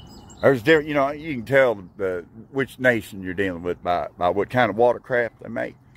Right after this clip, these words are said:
What, what kind of clothes they wear. You know, it's kindly obvious. Anyhow, let's see here. <laughs> Oh, hell for Lord Dunsmore's war. Yes, sir. There he is. Now, it, it's hard to say how many he killed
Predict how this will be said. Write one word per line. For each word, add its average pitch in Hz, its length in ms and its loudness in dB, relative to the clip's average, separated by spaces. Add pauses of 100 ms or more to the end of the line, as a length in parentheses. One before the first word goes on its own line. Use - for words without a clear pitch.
(720)
What, 107 200 -2
what 101 160 -4
kind 110 280 -4
of - 40 -20
clothes 101 320 0
they 95 80 -10
wear. 110 200 -4
You 113 120 -10
know, - 80 -2
it's 147 140 -6
kindly 135 400 0
obvious. 92 500 -2
Anyhow, 104 600 -4
let's - 360 -20
see 90 200 -10
here. 85 220 -8 (1040)
<laughs> - 120 -10
Oh, 135 540 2
hell 131 480 -8
for 80 300 -8 (340)
Lord 170 420 2
Dunsmore's 139 920 0
war. 101 420 -2 (320)
Yes, 156 580 0
sir. 180 340 0
There 165 220 2
he 135 260 -6
is. 135 220 0 (1500)
Now, 117 140 0
it, 131 280 0
it's 156 200 2
hard 151 240 2
to - 40 -18
say 156 180 2
how 135 140 0
many 123 220 -2
he 131 120 -4
killed 123 400 -2